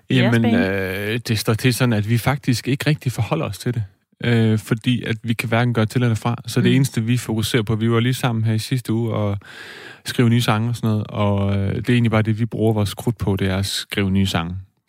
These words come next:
Speaker 1: Ja.
Speaker 2: Fordi at der er ikke nogen, der ved noget som helst om, hvad fanden der kommer til at ske.
Speaker 1: Nej.
Speaker 2: Øhm, det seneste, jeg hørte, det var, at festivalerne håber på, at der kommer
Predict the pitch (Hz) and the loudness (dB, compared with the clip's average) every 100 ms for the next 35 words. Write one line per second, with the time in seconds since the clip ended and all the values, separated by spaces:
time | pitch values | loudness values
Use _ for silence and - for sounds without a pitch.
0 | 175 113 - 107 98 - 95 92 - 104 | -2 0 2 0 0 -2 -2 -2 -8 -12
1 | _ - - - _ - 107 - 123 - | _ -20 -20 -20 _ -2 0 0 -2 0
2 | 107 110 104 101 104 90 - 104 101 101 | 4 4 4 4 4 2 0 2 2 2
3 | 95 87 - 104 90 95 95 95 92 92 | 0 -2 -4 -2 -2 -2 -2 0 0 0
4 | 101 95 101 95 98 98 _ _ _ - | 0 0 -2 -4 -6 -6 _ _ _ -6
5 | 165 - 101 98 98 95 95 95 _ _ | -4 0 2 2 0 0 -2 -4 _ _
6 | _ _ _ _ _ _ - 113 131 135 | _ _ _ _ _ _ -2 0 2 2
7 | 113 117 120 107 107 117 107 104 104 - | 2 2 4 2 2 -2 0 0 -2 -4
8 | 113 104 - 123 104 98 101 101 107 110 | -2 -2 0 -2 0 -2 0 2 2 2
9 | - 110 95 - 107 - 101 - 98 | 0 0 -2 -4 -8 -6 -6 -2 -2